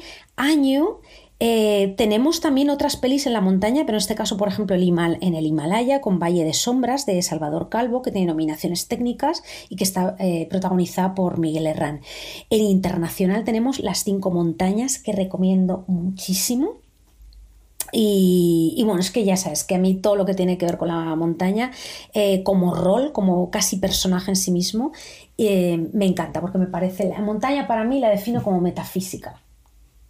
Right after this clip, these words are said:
Ya, o sea, me he quedado ahí ancha, ¿vale? Eh, entonces, bueno, vamos a ver qué pasa. Vamos con otra. Cerrar los ojos, de Víctor, y dice, "Once candidaturas". Esta es la historia de un director de cine que desaparece durante el rodaje,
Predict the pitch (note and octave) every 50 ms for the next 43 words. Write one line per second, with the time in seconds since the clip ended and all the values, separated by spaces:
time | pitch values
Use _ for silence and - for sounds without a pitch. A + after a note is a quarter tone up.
0 | _ _ _ _ _ _ _ F#3 F#3+ D#3+ - - - - - A#2+ A#2 F3 - F#3
1 | E3 C#3+ G3 G3+ - E3+ - F#3 F#3 - - - - F#3 F3 - - F3+ - F3
2 | - G3+ A3 D#4 A4 - - - - - - - - - - - - - - A3+
3 | G#3 G3+ F#3+ F#3 F3+ F3 E3+ G#3 G3 - F#3 A#3 C4 C4 E3 D3+ - - D#3 E3
4 | F#3 - F#3+ F#3+ F4+ F4 - - - - _ _ _ - - - - - - C4
5 | D4+ F4+ G4+ G4 - - B3+ G#3+ F#3+ F3+ F#3 - E3+ - - - - - A#3+ A#3
6 | B3+ C#4+ D#4 E4 E4 D4+ - - G#3 F#3+ - - F3+ F3+ F3+ F3 G3+ G3 - -
7 | C#4+ B3 A3+ G#3+ F#3+ F#3+ - G3+ F#3 - - - C4+ D4+ E4 D#4+ - G4 F#4 F#4+
8 | - A3+ G#3 G3 F#3 F#3 F#3 E3+ E3 - - G3 E3+ E3 D3+ F#3 F#3 - - -
9 | - - - - - - - - - _ - - - - - - - - C#4 C#4+
10 | C#4+ E4 E4 D4 D4+ C#4 A3+ F#3+ - - - G3 F3 E3 E3 D3 - - - G3
11 | D4 D#4 D#4+ D#4 C4+ A#3 - - G#3+ F#3 E3+ F3+ F3 - - A3+ B3+ D#4+ E4+ -
12 | B3+ F3 - G3 F#3 F3+ F3 F3+ - G3 F#3 F#3 - D#3+ D#3 - - - B2 D3+
13 | E3+ G3+ - - - F4